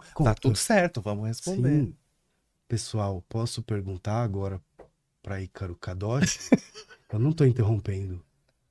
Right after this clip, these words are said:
Speaker 1: Ah, isso vai ser maravilhoso pra eu cortar e pôr no Instagram.
Speaker 2: <laughs> Isso.
Speaker 1: Assim, ó, por favor. E eu vou mandar o link pra cada um que, que tá, assim.
Speaker 2: <laughs> Vai.
Speaker 1: Não, mas eu mudei.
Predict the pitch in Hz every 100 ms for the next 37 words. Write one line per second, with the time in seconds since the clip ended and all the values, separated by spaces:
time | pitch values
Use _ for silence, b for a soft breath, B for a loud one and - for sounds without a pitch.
0 | _ _ _ B - 185 196 196 202 208
1 | 240 202 170 196 185 170 185 185 190 185
2 | 185 - - 180 349 523 - 320 415 220
3 | 403 - - 220 202 175 175 131 123 139
4 | 135 135 190 170 185 196 190 165 165 160
5 | 190 196 202 - - 165 - 202 226 117
6 | 117 143 - 196 220 214 214 220 160 156